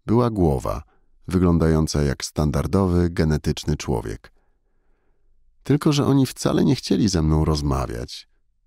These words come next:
a ja bardzo zdecydowanie nie chciałam rozmawiać z nimi, bo na służbie by mnie to rozpraszało, a po służbie... Po prostu nie chciałam z nimi rozmawiać. Mensa widziała mnie, podpisując kontrakt wynajmu,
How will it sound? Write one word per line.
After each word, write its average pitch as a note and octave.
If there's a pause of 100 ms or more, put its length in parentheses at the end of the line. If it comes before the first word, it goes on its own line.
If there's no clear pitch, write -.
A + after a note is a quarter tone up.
(280)
a C#3
ja C3+
bardzo G2
zdecydowanie E2
nie E2+
chciałam C#2+
rozmawiać D#2
z G#2+
nimi, F#2+ (760)
bo A2
na G#2+
służbie G#2
by E2
mnie D#2+
to -
rozpraszało, C#2+ (160)
a D#2
po G#2+
służbie... G2+ (1900)
Po F#3
prostu B2+
nie F#2
chciałam E2+ (100)
z E2
nimi C#2+
rozmawiać. C2+ (1600)
Mensa B2+
widziała F#2+
mnie, D2
podpisując D#2+
kontrakt D#2
wynajmu, E2+